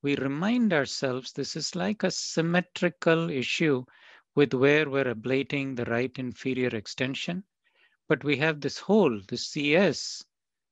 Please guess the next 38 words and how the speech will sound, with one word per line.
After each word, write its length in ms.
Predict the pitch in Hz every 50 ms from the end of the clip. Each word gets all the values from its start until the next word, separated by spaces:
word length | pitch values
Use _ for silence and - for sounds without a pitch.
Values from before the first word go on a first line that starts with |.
| _ _
that 240 | - 147 143 - -
takes 360 | - 175 185 180 - - -
us 180 | 170 147 - -
to 120 | - 147 127
this 200 | 117 135 127 -
spot 420 | - - _ - 135 120 110 101 - _ - - _ _ _ _ _ _ _ _ -
when 180 | 139 135 131
we 140 | 123 127 123
look 240 | 120 135 127 - 143
at 120 | 127 104
that 220 | 117 120 113 - -
symmetry. 580 | - - 113 113 117 110 - - - - - _ _ _ _ _ _ _ _ _ _ _ _ _ _ _ - - _ _ _ _
So 180 | - - 165 135
how 200 | 107 170 190 196
to 220 | 185 - 190 151
ablate 400 | 123 123 151 175 220 220 226 -
there? 260 | - 127 107 101 107 _ _ _ _ _ _ _ _ _ -
Well, 140 | 160 151 151
we 120 | 170 208
could 240 | 202 - 226 208 -
say, 260 | - - 170 170 170
"I 100 | 165 156
want 300 | 139 147 156 165 151 -
to 80 | - 139
be 200 | 123 143 139 143
close 440 | - - - 147 143 147 147 - - -
to 120 | - 143
the 140 | 113 131 120
roof 380 | - - 143 175 175 - -
of 140 | 165 135 117
the 100 | - 131
C 300 | - - - 139 123 123
S," 220 | 127 120 - - -
but 240 | - 135 127 113
as 260 | 139 135 143 143 - -
you 80 | 147
pointed 560 | - _ - 170 180 214 220 175 - 185 143
out, 260 | 147 151 151 131 113